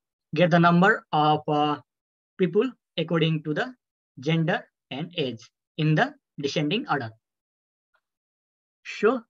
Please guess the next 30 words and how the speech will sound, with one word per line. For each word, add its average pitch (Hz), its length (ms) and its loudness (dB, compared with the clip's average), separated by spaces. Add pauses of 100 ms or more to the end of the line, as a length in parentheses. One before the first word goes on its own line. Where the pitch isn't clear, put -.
(200)
uh, 143 320 -2
let's, 190 320 0 (960)
uh, 151 140 -2
go 151 160 -2
toward 156 380 0
the 151 300 0 (1120)
A 165 80 0
W 160 240 0
S 175 140 -6
management 151 440 -2 (140)
console. 123 380 -8 (1040)
So 180 160 0
this 165 260 2
is 185 160 4
the 185 380 4 (400)
A 170 60 2
W 160 260 4
S 190 160 -2
E - 120 -4
M 151 180 2
R 151 100 -2
console. 156 380 -6 (1600)
As, 202 300 2
uh, 175 320 2
we 175 100 0
are 180 120 0
going 175 240 -2
to 175 80 -8
create 170 380 -2
a 160 200 2